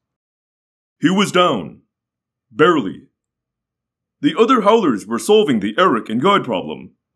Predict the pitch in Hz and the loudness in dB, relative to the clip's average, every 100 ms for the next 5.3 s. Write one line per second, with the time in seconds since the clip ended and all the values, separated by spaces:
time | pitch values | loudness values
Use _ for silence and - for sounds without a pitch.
0 | _ _ _ _ - 226 220 160 247 180 | _ _ _ _ -2 2 2 4 4 2
1 | 113 - 220 240 226 226 185 220 165 98 | 0 2 2 2 2 2 2 0 0 -2
2 | 120 135 160 170 90 55 - - _ _ | 0 0 2 0 -2 -8 -20 -20 _ _
3 | _ _ _ _ _ _ 202 247 262 262 | _ _ _ _ _ _ 2 2 2 2
4 | 240 170 220 151 120 185 135 196 160 - | 2 0 0 0 0 0 2 2 0 -4
5 | - - 135 | -10 -14 -20